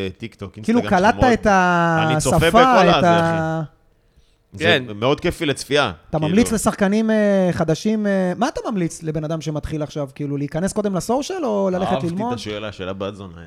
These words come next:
Speaker 2: לא, כי כולם בהתחלה, מה תמיד אומרים? "קודם שהמוצר יהיה מוכן,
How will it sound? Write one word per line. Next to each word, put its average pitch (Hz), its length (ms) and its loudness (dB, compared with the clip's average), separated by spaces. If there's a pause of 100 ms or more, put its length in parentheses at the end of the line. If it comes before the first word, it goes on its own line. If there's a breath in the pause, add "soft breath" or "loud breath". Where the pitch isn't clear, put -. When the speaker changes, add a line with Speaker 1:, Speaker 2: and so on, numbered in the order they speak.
Speaker 2:
לא, 302 160 4
כי 220 100 -6
כולם 339 260 2
בהתחלה, 247 340 2
מה 285 140 0
תמיד 269 260 0
אומרים? 208 400 2
"קודם 311 280 2
שהמוצר 226 480 -2
יהיה 214 120 -4
מוכן, 185 240 -4